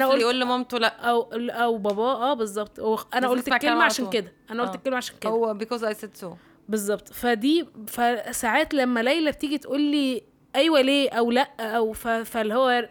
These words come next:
Speaker 2: عارفة الريد فلاج اللي هو أنا أقوم أضربها على
Speaker 1: آه.
Speaker 2: بقها
Speaker 1: آه، آه،
Speaker 2: دلوقتي
Speaker 1: آه.
Speaker 2: وأدبها وعلى، وبعدين أبتدي أراجع نفسي وأربي نفسي. إيه ده، لحظة، دي مشكلة عندي أنا.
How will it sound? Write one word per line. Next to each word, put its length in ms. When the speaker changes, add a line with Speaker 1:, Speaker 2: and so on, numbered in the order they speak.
Speaker 2:
عارفة 420
الريد 160
فلاج 240
اللي 140
هو 60
أنا 240
أقوم 200
أضربها 380
على 220
Speaker 1:
آه. 20
Speaker 2:
بقها 480
Speaker 1:
آه، 20
آه، 40
Speaker 2:
دلوقتي 380
Speaker 1:
آه. 40
Speaker 2:
وأدبها 640
وعلى، 300
وبعدين 640
أبتدي 600
أراجع 300
نفسي 320
وأربي 240
نفسي. 240
إيه 60
ده، 100
لحظة، 420
دي 180
مشكلة 420
عندي 360
أنا. 180